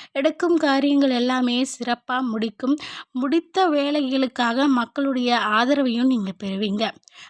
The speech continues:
மாணவ மாணவியரை பொறுத்த வரைக்கும் எந்த வேலை செய்தாலும் கவனமா இருக்கிறது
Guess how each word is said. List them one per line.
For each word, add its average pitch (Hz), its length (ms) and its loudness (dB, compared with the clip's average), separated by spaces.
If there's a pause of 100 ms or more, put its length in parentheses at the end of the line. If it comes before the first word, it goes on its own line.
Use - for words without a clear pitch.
மாணவ 330 460 2
மாணவியரை 294 560 2
பொறுத்த 262 340 -2
வரைக்கும் 269 460 0
எந்த 269 320 0
வேலை 277 340 2
செய்தாலும் 240 640 -2
கவனமா 240 560 0
இருக்கிறது 208 520 -8